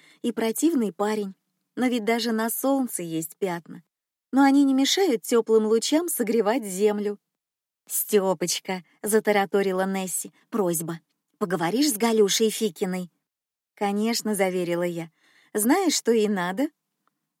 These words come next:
"Она лишь сказала: 'Приеду вечером, можешь попросить Степу помочь", объяснила Агнесса. "Ладно, Роман сегодня улетает в командировку, поэтому прикачу часам к восьми",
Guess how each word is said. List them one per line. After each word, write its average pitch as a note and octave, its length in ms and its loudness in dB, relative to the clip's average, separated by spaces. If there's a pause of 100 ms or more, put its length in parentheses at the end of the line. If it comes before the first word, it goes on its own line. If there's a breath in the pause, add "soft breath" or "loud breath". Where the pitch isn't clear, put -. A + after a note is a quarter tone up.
(140)
"Она F#3 240 -2
лишь F#3+ 180 -2
сказала: F#3+ 520 -2 (280)
'Приеду G#3 360 2
вечером, A#3 440 0 (220 soft breath)
можешь A#3+ 360 0
попросить D4 500 0
Степу A3 320 0
помочь", A#3 500 0 (220)
объяснила G3+ 720 -2
Агнесса. D#3 540 -6 (600)
"Ладно, A#3 560 -4 (180)
Роман C#4+ 400 2
сегодня A#3+ 480 0
улетает G3+ 560 -2
в - 60 -20
командировку, F3+ 800 -6 (480)
поэтому B3 460 0
прикачу B3+ 500 0
часам C4+ 400 0
к C#4 60 -4
восьми", A3+ 540 -2